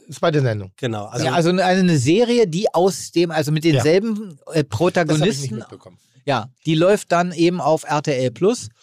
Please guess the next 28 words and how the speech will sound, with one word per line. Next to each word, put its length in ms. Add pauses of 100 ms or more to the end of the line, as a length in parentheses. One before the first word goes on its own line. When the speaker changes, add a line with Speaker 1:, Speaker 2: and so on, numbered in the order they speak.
(300)
Speaker 3:
und 320
da, 380 (100)
äh, 480
hat 220
er 180
ein 160
Restaurant 800
auf 260
Rügen. 300 (400)
Und, 220
äh, 220
ich 160
hatte 160
ja 240
in 240
diesem 300
Jahr 420
das 240
große 320
Special, 800
wo 140
Speaker 1:
Mhm. 80
Speaker 3:
Gerner 420
verfolgt 480
wurde 220
und 180
so 80
weiter. 300